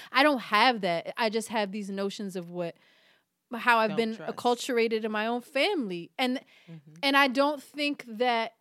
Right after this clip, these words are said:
Speaker 1: because my family is alternative and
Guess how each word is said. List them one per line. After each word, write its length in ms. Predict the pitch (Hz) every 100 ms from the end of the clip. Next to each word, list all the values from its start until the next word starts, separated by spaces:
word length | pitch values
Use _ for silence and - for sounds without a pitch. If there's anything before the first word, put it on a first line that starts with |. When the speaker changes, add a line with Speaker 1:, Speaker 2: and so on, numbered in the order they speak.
| - 202
Speaker 1:
because 480 | 254 - 262 254 247
my 260 | 233 220
family 680 | 220 - 226 220 208 202 190 -
is 180 | 202
alternative 760 | 202 190 - 220 214 196 196 180
and 440 | 196 185 180 175